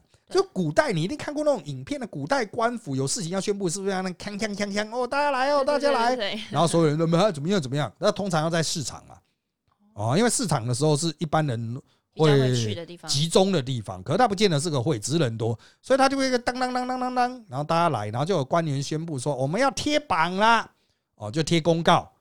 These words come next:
Speaker 2: 所以才会有贴公告这件事情啊。
Speaker 1: 嗯。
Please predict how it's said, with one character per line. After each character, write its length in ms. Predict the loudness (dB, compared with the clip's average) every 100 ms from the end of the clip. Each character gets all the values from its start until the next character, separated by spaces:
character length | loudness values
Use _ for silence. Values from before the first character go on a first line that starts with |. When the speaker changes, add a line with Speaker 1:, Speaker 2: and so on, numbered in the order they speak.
| _
Speaker 2:
所 180 | 0 2
以 40 |
才 160 | 4 8
会 80 | 8
有 100 | 6
贴 220 | 4 2
公 220 | 2 0
告 200 | 2 2
这 100 | 2
件 160 | 0 -2
事 160 | -2
情 240 | -4 -6 -12
啊。 100 | -14
Speaker 1:
嗯。 380 | -10 -10 -10 -12